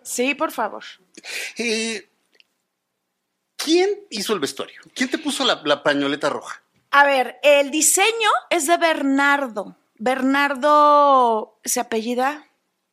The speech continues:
Speaker 1: Letal. Bernardo, ¿cómo se
Speaker 2: ¿Bernardo Letal?
Speaker 1: Ajá, ¿te acuerdas de Letal? Es un pers-, La Draga.
Speaker 2: Ah.
Speaker 1: Pero, pero ¿cómo se llama? Se apellida, perdóname, Bernardo.
Speaker 2: Uh.
Speaker 1: Ahorita nos, ahorita vemos.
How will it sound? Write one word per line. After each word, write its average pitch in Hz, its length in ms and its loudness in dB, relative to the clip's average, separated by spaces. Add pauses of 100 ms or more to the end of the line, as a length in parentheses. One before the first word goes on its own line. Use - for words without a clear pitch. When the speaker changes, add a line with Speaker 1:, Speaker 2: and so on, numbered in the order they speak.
Speaker 1:
Letal. 262 680 0 (340)
Bernardo, 262 640 -4
¿cómo 180 160 -6
se 110 60 -2
Speaker 2:
¿Bernardo 160 360 0
Letal? 135 560 -2
Speaker 1:
Ajá, 285 400 2
¿te 320 60 2
acuerdas 370 380 2 (220)
de 262 240 -4
Letal? 254 540 0
Es 302 140 -4
un 302 140 -10
pers-, 285 260 -8 (640)
La 294 260 0
Draga. 311 520 0
Speaker 2:
Ah. 202 120 2
Speaker 1:
Pero, 370 480 4
pero 330 200 2
¿cómo 381 220 -6
se 381 100 -6
llama? 349 380 -4
Se - 180 -6
apellida, 302 420 -6
perdóname, 294 440 -4
Bernardo. 226 520 -6 (100)
Speaker 2:
Uh. 277 220 0 (200)
Speaker 1:
Ahorita 311 320 -2
nos, 285 380 -8
ahorita 262 280 -4
vemos. 226 360 -6